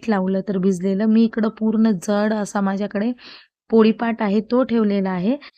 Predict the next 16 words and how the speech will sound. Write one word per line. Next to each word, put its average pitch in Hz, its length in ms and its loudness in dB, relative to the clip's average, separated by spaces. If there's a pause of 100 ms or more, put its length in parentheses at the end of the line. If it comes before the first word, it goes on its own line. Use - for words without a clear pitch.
(240)
तर 202 60 -4
आता 196 280 0
बघूया 226 420 0
बिर्याणी 214 420 0
कशी 220 380 -2
झालेली 202 440 0
आहे. 202 260 -2
बघा 196 300 -2
एक 220 460 -2
नंबर 202 500 2
झालेली 208 500 0
आहे. 208 320 -2 (1120)
तर 196 80 0
या 220 280 2
सगळ्यांनी 202 540 -2
खायला. 202 400 -2